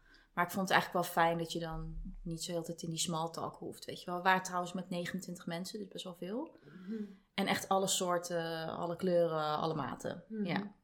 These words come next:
Speaker 1: dus
Speaker 2: Alle Mercury's, alle Katie's.
Speaker 1: Ja. <laughs> En, eh, dan hadden we best wel lang, eh, lunchbreak. Zodat je dus ook een dutje kon doen.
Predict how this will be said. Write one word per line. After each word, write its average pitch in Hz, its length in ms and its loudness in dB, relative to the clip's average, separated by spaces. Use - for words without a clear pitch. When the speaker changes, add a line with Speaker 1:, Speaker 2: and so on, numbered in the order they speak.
Speaker 1:
dus 214 100 -2
Speaker 2:
Alle 202 200 -2
Mercury's, 196 380 -6
alle 208 160 -6
Katie's. 202 340 -14
Speaker 1:
Ja. 185 380 2
<laughs> - 460 0
En, 190 720 4
eh, 175 640 0
dan 208 140 6
hadden 220 220 4
we 214 60 4
best 220 120 6
wel 214 180 6
lang, 190 400 4
eh, 180 120 0
lunchbreak. 202 1120 4
Zodat 185 340 -2
je 190 80 -2
dus 180 180 -2
ook 185 320 0
een 165 420 -6
dutje 165 280 0
kon 233 180 2
doen. 311 220 2